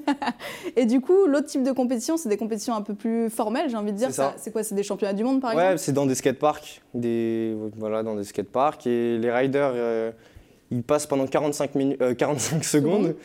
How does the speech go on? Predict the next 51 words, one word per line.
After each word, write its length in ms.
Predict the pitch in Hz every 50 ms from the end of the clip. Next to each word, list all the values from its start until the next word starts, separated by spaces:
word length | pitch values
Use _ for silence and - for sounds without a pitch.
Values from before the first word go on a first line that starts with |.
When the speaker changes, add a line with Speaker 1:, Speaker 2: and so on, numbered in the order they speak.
| - - - _
Speaker 2:
quarante-cinq 380 | - 147 139 147 147 151 143 139
secondes, 480 | - 143 131 131 170 202 220 214 190 190 - - - _ _ _ _ _ -
ils 100 | 131 127
doivent 180 | 120 127 123
faire 160 | - 127 123 123
le, 300 | 120 117 117 113 110 113
leur 100 | 117 117
enchaînement 380 | 123 117 - 123 117 113 110
de 40 | 107
tricks. 360 | - - 120 131 147 143 - -
Et 60 | 123
après, 200 | 113 - 139 131
t'es 120 | - 135
noté 320 | 131 127 117 120 127 127 123
sur, 320 | 127 - 123 123 113 113
euh, 260 | 113 110 110 110 110
la 140 | 110 110 107
vitesse, 760 | 104 104 101 - - 113 117 117 117 117 120 120 120 - -
le 120 | 110 107 104
style, 680 | - - - - 123 120 117 117 117 120 120 117 117
euh, 560 | 113 110 110 110 110 110 110 110 113 110 110 110 113
la 80 | 113
difficulté 480 | 127 123 120 - 127 - 123 117 - 120
des 140 | 117 113 -
tricks. 340 | - - 127 139 147 143 - - - _ _ _ _ _ _ _ -
Et 100 | 120 117
voilà, 260 | 113 113 104 104 110
c'est 100 | - -
comme 140 | - 107 107
ça. 180 | - 113 101 - - -
Speaker 1:
Donc 140 | 214 202 190
là, 100 | 233 233
pour 140 | 233 220 196
le 80 | 190
coup, 140 | 190 - 254
tu 120 | 247 - 208
as 60 | 180
des 120 | 180 190
juges. 300 | 185 196 214 190 175 165 - _ _ - -
Speaker 2:
C'est 140 | - 156
ça. 180 | 143 127 - - - - _ _ _ _ _ _ _ _ _ _ _ _ _ - _ _ _ 220
Speaker 1:
Ouais, 160 | 196 170 160 - - _
un 100 | - 180
peu 100 | 170 202
plus 180 | 196 196 - 214
subjectif, 560 | 202 - 226 202 202 226 214 - - 202 -
du 100 | 175 175
coup, 120 | - - 180
non ? 120 | 175 180 202
Speaker 2:
C'est 80 | 139
ça. 240 | 131 - 135 127 -